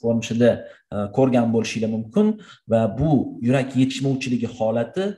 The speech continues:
yurakni qisqaruvchan, e, funksiyasini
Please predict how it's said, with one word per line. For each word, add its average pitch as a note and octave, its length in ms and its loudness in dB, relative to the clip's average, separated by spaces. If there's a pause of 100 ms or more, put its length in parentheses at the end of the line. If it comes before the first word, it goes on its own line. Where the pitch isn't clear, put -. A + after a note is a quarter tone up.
(320)
yurakni C3+ 500 2 (240)
qisqaruvchan, D3 800 0 (580)
e, - 20 -6 (260)
funksiyasini E3+ 640 0